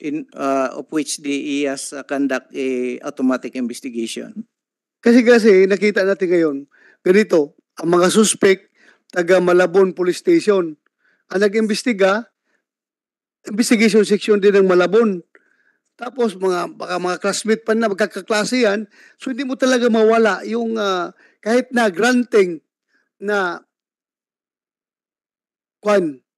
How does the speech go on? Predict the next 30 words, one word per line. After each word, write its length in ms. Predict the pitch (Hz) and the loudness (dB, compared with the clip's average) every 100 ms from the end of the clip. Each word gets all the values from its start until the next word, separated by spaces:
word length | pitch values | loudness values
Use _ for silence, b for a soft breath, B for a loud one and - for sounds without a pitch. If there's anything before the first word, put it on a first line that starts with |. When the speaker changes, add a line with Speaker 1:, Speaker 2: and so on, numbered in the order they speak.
| _ _ | _ _
Speaker 2:
totohanan 720 | 214 - 196 214 254 254 233 220 | -6 0 2 2 2 2 0 0
yung 80 | 208 | -2
ginawang 400 | 196 214 214 202 | -2 -2 -2 -4
investigasyon. 800 | 180 - 180 196 190 165 135 _ _ _ _ _ | -6 -6 -2 -2 0 -2 -2 _ _ _ _ _
Granting 480 | 160 214 240 247 240 | -6 -2 -2 -2 -4
na 80 | 214 | -2
totohanan 560 | 220 208 202 240 254 233 | -4 -4 -4 -4 -4 -4
talaga, 400 | 220 226 208 156 | -4 -4 -4 -4
walang 400 | 175 208 202 180 | -2 -2 -4 -4
bias. 480 | 208 185 156 - _ b b b b | -2 -2 -4 -12 _ b b b b
Hindi 160 | - 254 | -4 -2
pa 160 | 277 | 0
rin 80 | 254 | -2
maisip 400 | 233 233 190 240 | -2 -4 -4 -4
yan 160 | 233 214 | -4 -4
sa 80 | 220 | -4
mga 240 | 208 208 | -4 -4
tao 320 | 214 220 208 | -4 0 0
na 480 | 202 202 190 180 - b b b b _ - | 0 0 0 -2 -6 b b b b _ -10
kasama 400 | - 170 170 175 | -4 -2 0 2
lang 160 | 185 | 4
yun 80 | 185 | 2
sila 160 | 180 190 | 0 -2
sa 80 | |
loob 240 | 190 196 185 | 0 0 0
ng 80 | 190 | -2
police 240 | 190 175 | -2 -2
station, 320 | 208 185 247 | 0 0 -2
eh. 80 | 185 | -2
Ba-, 240 | 160 175 | -4 -6